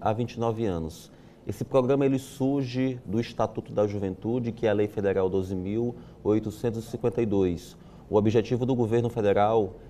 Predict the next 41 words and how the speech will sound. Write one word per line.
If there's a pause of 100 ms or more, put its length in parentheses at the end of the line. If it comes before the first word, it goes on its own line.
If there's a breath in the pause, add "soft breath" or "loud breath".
(100)
é
buscar
atender
jovens
que
se
encontram
em
situação
de
vulnerabilidade
social, (360 loud breath)
ou
seja,
jovens
que
têm (220)
na
faixa
etária
de
quinze
a
vinte
e
nove
anos,
como
eu
já
falei, (380 loud breath)
e
que
tenham
renda
familiar
de
até
dois
salários
mínimos.